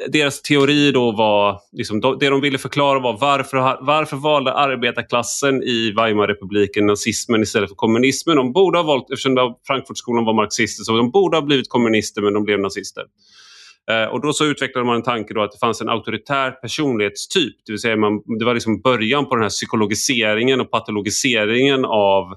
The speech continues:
eh, vissa, att man vill ha lag och ordning och så. Så då har man utvecklat det där. Och nu när man då, man, det här går igen idag också, det här sättet att tänka på. Så till exempel att människor som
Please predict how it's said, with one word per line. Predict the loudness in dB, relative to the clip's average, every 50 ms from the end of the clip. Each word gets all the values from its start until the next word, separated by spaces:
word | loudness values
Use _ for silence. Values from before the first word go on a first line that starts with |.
| -20 _ _ _ _ _ _ -10
eh, | -8 -6 -4 -4 -2
vissa, | -2 -2 -2 -2 0 0 0 2 2 0 0 -2 -8 _ _ _ -10
att | -10 -10 -4 -2
man | 0 0 0 -2 -4 -8 -8 -8 -6
vill | -4 -2
ha | 0
lag | 0 2 2 2 2 0
och | -2 0
ordning | 0 0 2 2 0 0 0
och | 0
så. | -2 -4 -4
Så | -4 -4 -2
då | 0 0
har | 0
man | 0 0 -2 -2 -4 0
utvecklat | 0 0 0 0 -4 -6 -4 -4 -6 -4 -4
det | -2
där. | -2 0 0 0 -2 -4 -10 _ _ _ _ _ _ _ _ _ _ _ _
Och | -6 -6 -4 -2
nu | 0 2 4 4
när | 2 2
man | 0 -2 -2
då, | -2 -2 -2 -4 -6 -4
man, | -2 -2 -2 0
det | -2
här | -4 -4
går | -4 -4 -2 0
igen | 0 0 -2 -2
idag | -4 -2 -2 -2 0 -2 -2
också, | -6 -4 -4 -2
det | -2
här | -2 -4
sättet | -6 -8 -10 -10
att | -10 -12 -8 -6
tänka | -6 -4 -4 -6 -6 -8 -10
på. | -6 -2 0 0 0
Så | 0 -2 -6
till | -6 -8
exempel | -6 -4 -4 -4 -4 -4 -4 -4 -4
att | -4 -4 _
människor | -2 -2 0 0 -2 -2 0 2 2 4 4 2 0
som | 0 0 0 2 2 2 2 0 -2